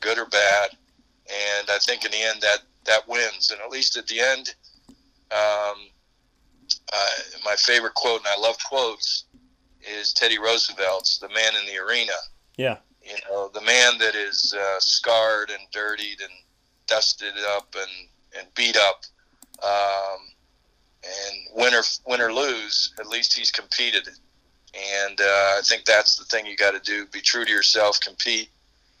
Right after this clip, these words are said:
Speaker 1: And if you win, great, you try. If you lose, you can put your head on the pillow at night and know that you're being, uh, uh, you're being honest.
Speaker 2: Yeah, you know, and I think that that's the biggest thing is, is knowing who,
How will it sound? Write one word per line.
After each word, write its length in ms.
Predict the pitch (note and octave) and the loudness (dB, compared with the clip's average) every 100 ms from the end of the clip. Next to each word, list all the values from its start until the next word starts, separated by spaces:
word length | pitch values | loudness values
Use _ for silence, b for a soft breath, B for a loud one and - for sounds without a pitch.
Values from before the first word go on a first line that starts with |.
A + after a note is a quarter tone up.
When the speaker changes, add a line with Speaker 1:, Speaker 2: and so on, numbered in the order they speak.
| _ G2 | _ -6
Speaker 1:
And 240 | G2+ G2+ | -2 0
if 140 | G2+ | 0
you 100 | G#2+ | 0
win, 340 | G2+ B2 C3 A#2+ | 2 2 2 -2
great, 360 | G#2+ A#2 B2 C3 _ _ _ _ | 2 4 4 0 _ _ _ _
you 80 | - | -6
try. 480 | - G#2+ G#2+ G#2+ G#2+ - _ _ _ | 0 4 6 6 4 -2 _ _ _
If 220 | G#2+ G#2 | -6 -4
you 120 | G#2+ A2 | -4 -4
lose, 440 | B2 C3 B2 - | -4 -2 0 0
you 80 | - | -2
can 140 | A2 G#2 _ | -10 -12 _
put 200 | - C3+ | -6 0
your 120 | A2+ A#2 | 4 6
head 100 | A#2+ | 6
on 120 | G#2+ | 2
the 60 | - | 0
pillow 360 | - A2+ G2+ | -2 0 0
at 120 | F#2 - | -4 -4
night 260 | F#2+ G#2 - - | -4 -4 -8 -10
and 140 | G#2+ | -4
know 220 | G#2+ A2+ A2 | 2 2 2
that 120 | G2+ | -2
you're 120 | G#2 | -6
being, 280 | A2 G#2+ G#2+ | -2 -2 -2
uh, 500 | G#2 G#2 G2+ G2 G2 - _ - B - _ - G2 | -4 0 2 2 -2 -10 _ -20 B -20 _ -8 -2
uh, 260 | F#2+ G#2+ - - _ _ | -2 -2 -6 -12 _ _
you're 160 | - G#2+ | -8 2
being 220 | G#2+ G#2 | 4 6
honest. 480 | G2+ G2 F2+ - - _ _ _ _ _ _ _ _ b b b b b | 6 4 4 2 -2 _ _ _ _ _ _ _ _ b b b b b
Speaker 2:
Yeah, 180 | D#3 D#3 | 0 2
you 120 | C3+ | 4
know, 140 | D3 | 6
and 80 | C#3+ | 6
I 80 | D3 | 4
think 220 | E3+ F3+ | 2 0
that 100 | D3 | 2
that's 220 | C#3+ C#3 | 4 2
the 80 | C#3+ | 0
biggest 360 | C3+ C#3+ C#3 - | 0 0 0 0
thing 220 | D3 C3+ | 0 0
is, 180 | A#2 A#2 | -4 -4
is 240 | C3 A#2+ | -6 -2
knowing 360 | C#3+ C#3+ C3+ C3 | 4 4 4 2
who, 420 | D3 C#3+ C#3 | 0 0 0